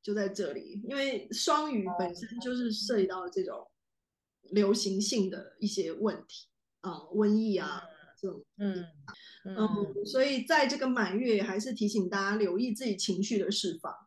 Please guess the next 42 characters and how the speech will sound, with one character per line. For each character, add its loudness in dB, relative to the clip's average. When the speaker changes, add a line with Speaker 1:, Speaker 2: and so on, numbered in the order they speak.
Speaker 1:
呃， -2
情 4
绪 0
的 4
疏 0
导。 -6
然 0
后 2
虽 2
然 6
你 2
很 4
忙， 0
但 0
也 2
不 -2
要 4
一 -2
直 -2
让 2
自 -4
己 -8
强 -6
撑， -8
啊， -6
不 -4
然 4
就 2
会 4
生 2
病 2
哦。 -14
啊， -10
就 -8
像 -2
我， 2
Speaker 2:
哦。 -4
Speaker 1:
就 -6
像 -10
我 -8
表 -8
姐， -8